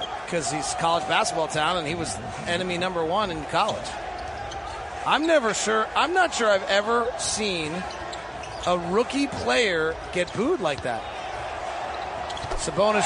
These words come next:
three is good. I'm trying to think about this. Like, that was really loud.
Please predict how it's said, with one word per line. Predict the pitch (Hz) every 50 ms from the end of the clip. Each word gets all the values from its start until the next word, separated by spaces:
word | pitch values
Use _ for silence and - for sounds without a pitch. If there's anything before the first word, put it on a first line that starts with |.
| -
three | - 185 196 208 202
is | 190 180 - - -
good. | 196 202 185
I'm | 175 - - - - - - - - - - - - - - - - - - 202 254 294 -
trying | - 480 403 370
to | 320 226 - -
think | 240 277 -
about | 277 226 196 180 175
this. | 170 160 151 - - - - - - - - - - - - - -
Like, | - 214 -
that | - 294 359 427
was | 466 453 370 - 202 202
really | 214 277 311 294 262 220
loud. | 180 175 190 214 285 311 262 202